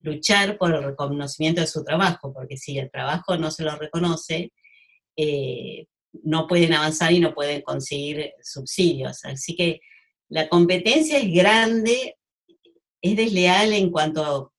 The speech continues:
lo, como yo te digo, hay gente con unos egos desmesurados que habla de que es espectacular y por ahí los que lo evalúan no se dan cuenta que es puro ego, así que es difícil.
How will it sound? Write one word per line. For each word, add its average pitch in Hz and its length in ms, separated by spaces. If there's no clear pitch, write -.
lo, 131 280
como 139 200
yo 151 180
te 170 60
digo, 170 120
hay 143 140
gente 170 260
con 147 140
unos 147 240
egos 160 240
desmesurados 151 880
que 143 460
habla 175 400
de 143 160
que 151 60
es 151 120
espectacular 156 760
y 175 80
por 143 200
ahí 165 160
los 156 180
que 147 120
lo 135 220
evalúan 143 480
no 165 80
se 156 140
dan 143 160
cuenta 160 420
que 139 80
es 139 140
puro 160 320
ego, 170 360
así 156 300
que 131 380
es 139 160
difícil. 165 680